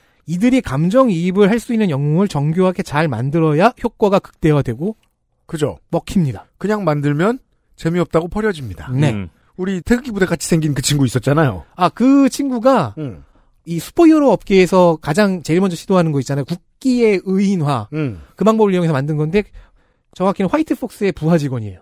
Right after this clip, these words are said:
Speaker 3: 음,
Speaker 2: 맞아요.
Speaker 3: 음.
Speaker 1: 그렇게 나와요. 이
Speaker 3: 국기의
Speaker 1: 테스-
Speaker 3: 의인화로 제일 유명한 캐릭터는 캡틴 아메리카인가요? 슈퍼맨인가요?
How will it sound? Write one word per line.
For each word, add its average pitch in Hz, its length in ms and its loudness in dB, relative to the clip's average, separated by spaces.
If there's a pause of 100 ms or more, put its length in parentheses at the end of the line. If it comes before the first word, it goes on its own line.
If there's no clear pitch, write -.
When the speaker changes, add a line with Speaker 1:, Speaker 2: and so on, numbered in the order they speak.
Speaker 3:
음, 113 60 -6
Speaker 2:
맞아요. 120 200 -4
Speaker 3:
음. 117 800 -8
Speaker 1:
그렇게 202 260 0
나와요. 127 380 0
이 143 80 -8
Speaker 3:
국기의 196 180 2
Speaker 1:
테스- 208 200 -2 (500)
Speaker 3:
의인화로 180 540 4
제일 160 320 2
유명한 151 300 0
캐릭터는 135 600 -2
캡틴 240 260 -4
아메리카인가요? 151 560 0
슈퍼맨인가요? 101 720 -4